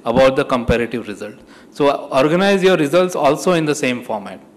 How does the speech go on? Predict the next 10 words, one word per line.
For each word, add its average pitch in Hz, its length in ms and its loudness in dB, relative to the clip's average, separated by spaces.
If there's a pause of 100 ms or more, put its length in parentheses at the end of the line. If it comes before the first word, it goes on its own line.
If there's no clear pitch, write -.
(1120)
Lastly, 135 440 0
add 160 200 2
complications. 117 760 -4
So 139 100 -6
always 147 340 0
add 147 220 0
complications 131 760 -4
to 131 100 -8
your 120 140 -6
results. 95 420 -16